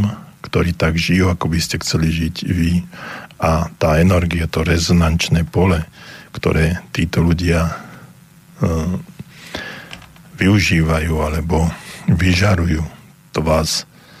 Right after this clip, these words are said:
toto rezonančné pole, tá rezonancia, ten kmitočet sa dotkne aj vás. Vtiahne vás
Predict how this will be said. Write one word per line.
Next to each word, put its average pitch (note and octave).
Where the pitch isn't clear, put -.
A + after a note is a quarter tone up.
toto -
rezonančné D#2+
pole, D#2+
tá E2+
rezonancia, E2
ten F2
kmitočet -
sa -
dotkne E2+
aj D#2
vás. E2
Vtiahne F#2+
vás E2